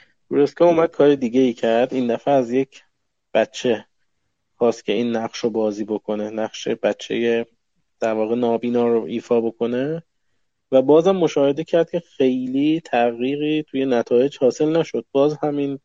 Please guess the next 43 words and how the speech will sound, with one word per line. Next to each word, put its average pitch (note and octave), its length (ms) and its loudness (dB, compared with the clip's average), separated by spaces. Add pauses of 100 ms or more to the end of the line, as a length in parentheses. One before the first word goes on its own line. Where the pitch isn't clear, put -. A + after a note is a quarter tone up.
(160)
اه، A2+ 320 2
در A#2 200 2
واقع A2 280 0
دزدیه A#2+ 400 2
داره B2 240 6
اتفاق G#2+ 520 -2
میفته. - 380 -20 (340)
من F#3+ 200 0
یه A3+ 60 4
نکته G3+ 400 0
در F3+ 180 4
خصوص F3 260 -8
اینا F3+ 180 0
بگم. C#3 300 -2
اینا، F3+ 240 0
این F#3+ 220 -4
آدمایی D#3+ 400 2
که F#3 120 -4
توی D#3 200 -2
خیابون C#3+ 460 0
دارن C3+ 240 0
میرن، C3+ 600 -2 (500)
هیچ F#3+ 200 -6
کدوم F#3+ 280 2
با F3 60 6
این F#3 180 2
برنامه D3+ 480 2
ن-، E3+ 260 0
نبودن B2 440 2
که A#2 180 -4
بیان B2 380 0
بیرون، A#2+ 500 -4 (220)
ب-، C3+ 40 0
از A2+ 360 -4
تو C3 100 -10
خ-، - 260 -14
صبح D3 240 4
از C3+ 160 6
خونه‌شون C3+ 380 -2
بیان C#3 240 0
بیرون C3 260 0
که D3+ 100 -4
برن C3+ 320 2